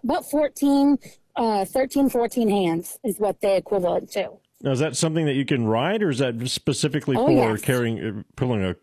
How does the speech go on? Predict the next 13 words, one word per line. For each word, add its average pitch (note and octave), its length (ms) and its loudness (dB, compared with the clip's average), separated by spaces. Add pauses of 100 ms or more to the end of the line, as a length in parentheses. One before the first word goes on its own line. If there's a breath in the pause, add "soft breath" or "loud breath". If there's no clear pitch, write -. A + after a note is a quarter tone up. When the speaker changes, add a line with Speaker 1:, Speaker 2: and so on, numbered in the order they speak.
Speaker 2:
a G#2 80 -4
carriage? - 580 -4 (540)
Speaker 1:
Actually, D#4 640 0
uh, A#3 300 0
Gypsy A#3 340 -2
Vanners B3 540 2
are G#3 120 -2
good G#3+ 260 0
for G3+ 160 0
dressage A3 840 -2
and F#3 160 0
hunter A3 300 -2
jumping. B3+ 580 0